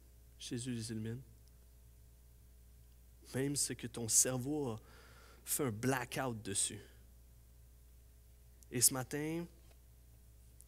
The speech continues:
alors que je te parle, je m'excuse d'ouvrir ces portes-là.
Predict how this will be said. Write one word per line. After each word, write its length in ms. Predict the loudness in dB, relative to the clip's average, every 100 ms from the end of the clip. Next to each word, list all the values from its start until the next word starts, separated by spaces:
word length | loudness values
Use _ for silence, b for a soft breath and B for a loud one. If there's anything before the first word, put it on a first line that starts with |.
| -20 -20 B B B B B B -2
alors 200 | -2 -2
que 100 | -4
je 60 |
te 100 | -4
parle, 440 | 0 0 0 -2 -6 -14 -20 -20 -20 -20 -20 -20 -8
je 120 | -4
m'excuse 580 | 0 2 2 2 2 0
d'ouvrir 360 | -4 0 2 2
ces 140 | 0
portes-là. 440 | -4 -4 -4 -4